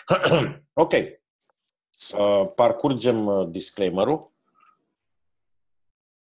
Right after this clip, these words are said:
Instrumentele Forex și C F D sunt complexe și implică un risc ridicat de a pierde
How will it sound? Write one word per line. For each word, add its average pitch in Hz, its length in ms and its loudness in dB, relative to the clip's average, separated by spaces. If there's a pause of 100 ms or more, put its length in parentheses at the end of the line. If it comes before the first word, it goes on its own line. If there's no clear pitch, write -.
(280)
Instrumentele 131 680 0
Forex 127 320 0
și 120 120 -6
C 110 340 -2
F - 40 -16
D 127 200 -6
sunt 143 300 -4
complexe 127 560 -4
și - 180 -8
implică 113 340 -8
un 104 100 0
risc 110 200 -8
ridicat 101 380 -6
de 101 60 -2
a 92 40 -2
pierde 90 500 -8